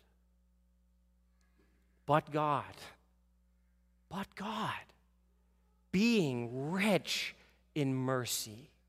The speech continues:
because of the great love with which he loved us, even when we were dead in our trespasses, made us alive together with Christ. Why, church?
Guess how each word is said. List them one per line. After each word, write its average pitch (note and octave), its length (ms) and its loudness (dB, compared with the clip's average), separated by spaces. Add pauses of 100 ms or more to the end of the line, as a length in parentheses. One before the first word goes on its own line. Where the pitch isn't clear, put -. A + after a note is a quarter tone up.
(1500)
because F#3+ 460 4
of C3+ 160 0
the C3 60 -4
great F3 340 4
love E3 300 2
with D3+ 120 -4
which D3 220 -2
he E3+ 140 -4
loved C3 340 0
us, G2+ 400 -8 (1000)
even A3+ 460 4
when F3+ 140 4
we F3 120 6
were E3+ 120 4
dead D3+ 180 4
in D3+ 80 0
our C#3 100 2
trespasses, - 960 -8 (1300)
made D3 260 2
us D3+ 280 2
alive B2 500 2 (800)
together B2 340 -2
with A2+ 180 -8
Christ. - 540 -12 (800)
Why, B2+ 160 2
church? - 460 -8